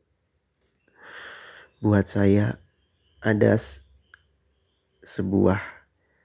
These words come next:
eh, frasa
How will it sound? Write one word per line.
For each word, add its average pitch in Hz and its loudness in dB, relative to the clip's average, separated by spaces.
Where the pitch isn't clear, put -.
eh, 101 -2
frasa 110 0